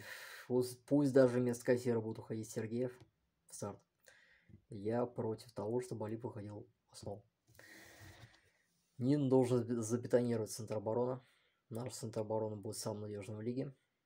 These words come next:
Потому что, в принципе, и так у нас защитники очень качественные. Николас Санс, Родригал, Караваев или Фернандес.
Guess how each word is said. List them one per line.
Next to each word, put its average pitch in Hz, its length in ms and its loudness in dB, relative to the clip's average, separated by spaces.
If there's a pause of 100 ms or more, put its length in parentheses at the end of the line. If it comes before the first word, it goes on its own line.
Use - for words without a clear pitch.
(320)
Потому 113 220 -12
что, 98 400 -6
в - 280 -20
принципе, 110 400 -8
и 107 40 -4
так 131 180 2
у 139 40 -4
нас 120 140 -2
защитники 117 540 -6 (680)
очень 127 280 -10
качественные. 104 520 -6 (180)
Николас 104 320 -10
Санс, 127 360 -4
Родригал, 113 600 -6 (420)
Караваев 113 580 -4
или 101 100 -8
Фернандес. 107 600 -4